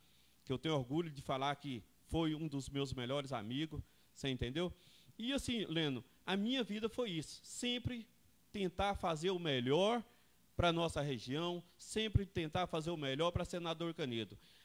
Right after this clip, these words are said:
A minha ambulância, Leno, não tinha que agendar, não.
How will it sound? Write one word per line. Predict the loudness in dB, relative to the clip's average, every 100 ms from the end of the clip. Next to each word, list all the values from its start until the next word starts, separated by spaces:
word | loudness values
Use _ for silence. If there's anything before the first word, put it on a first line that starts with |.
| -6
A | -4
minha | -2 -2
ambulância, | 2 2 2 2
Leno, | 2 2
não | 0
tinha | 0 -4
que | 0 2
agendar, | 2 2 2 2 2
não. | 0 0